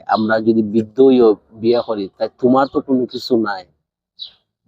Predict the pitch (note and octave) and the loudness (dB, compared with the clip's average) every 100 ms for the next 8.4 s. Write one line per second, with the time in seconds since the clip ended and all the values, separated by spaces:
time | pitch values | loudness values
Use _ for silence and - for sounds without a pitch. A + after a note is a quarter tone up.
0 | _ _ _ _ _ G#2+ A#2 B2 C3 A#2+ | _ _ _ _ _ 0 2 4 2 2
1 | B2+ A#2 - B2 B2+ - B2 A#2 A#2+ B2 | -2 -6 0 4 4 4 2 2 0 -4
2 | A#2+ A#2 B2+ C3 B2 A#2+ A2 A2+ C3 - | -4 -4 -2 -4 -6 -8 -6 -8 -12 -16
3 | - - A2 A2 G#2 A#2 A2 G#2+ A#2+ A2+ | -16 -4 -2 -2 0 2 2 0 0 0
4 | A2 A2+ A2+ G2+ G2 - G#2+ A2+ A#2+ A#2 | 0 -2 -2 -4 -10 -12 -6 0 0 -2
5 | A2 - A#2 B2 D3 - C3 A#2+ G#2+ B2 | -14 -6 -2 -2 -2 -2 0 0 0 -2
6 | B2 C3 B2+ B2 A2+ - G2+ F#2+ - - | -2 -2 -2 -2 -8 -14 -12 -14 -16 -20
7 | _ _ _ - B2 C3 - C#3 C3+ - | _ _ _ 2 4 4 4 4 4 0
8 | A2 A2 - | -2 -2 -6